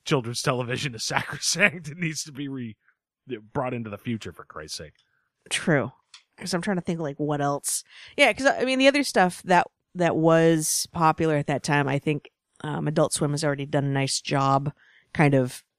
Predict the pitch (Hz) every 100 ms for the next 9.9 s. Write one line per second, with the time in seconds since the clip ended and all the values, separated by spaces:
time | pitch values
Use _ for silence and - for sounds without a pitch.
0 | _ _ _ - 180 151 147 135 135 -
1 | 147 135 135 131 135 - 139 - 147 151
2 | 143 139 135 135 139 135 135 139 131 135
3 | - 143 143 139 135 135 131 127 131 127
4 | 127 127 131 139 131 127 - - - 143
5 | 123 135 - 180 156 143 139 135 98 -
6 | 90 87 92 85 - 139 - 143 139 135
7 | - - 147 135 131 139 131 131 - -
8 | 147 135 139 143 135 - 143 127 - -
9 | - - - - - - - 123